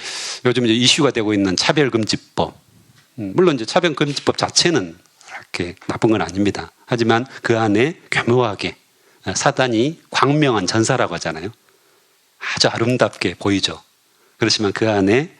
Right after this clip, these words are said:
악이 있는 건데, 그 안에 동성애법을 교묘하게 집어넣었죠. 인권이라는 이유 하나만으로 같이 가는 겁니다. 같이. 음, 좋은 법인데 거기에 묻어가는 겁니다. 악한 것이.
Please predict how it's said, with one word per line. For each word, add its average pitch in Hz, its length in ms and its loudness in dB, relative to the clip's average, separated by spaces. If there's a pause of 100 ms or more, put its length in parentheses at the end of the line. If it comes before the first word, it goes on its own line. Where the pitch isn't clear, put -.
(160)
악이 - 320 0
있는 101 280 2
건데, 92 480 -2 (360)
그 139 140 2
안에 135 420 2 (280)
동성애법을 107 920 0 (220)
교묘하게 - 680 -4
집어넣었죠. - 680 -4 (720)
인권이라는 92 600 0
이유 90 280 0
하나만으로 92 680 0 (500)
같이 - 340 2
가는 104 220 0
겁니다. 95 260 -2
같이. - 320 -4 (1120)
음, 95 120 -4
좋은 120 460 2
법인데 113 640 0 (320)
거기에 98 300 -2
묻어가는 104 560 -2
겁니다. 85 360 -6
악한 - 300 -4
것이. 95 320 -4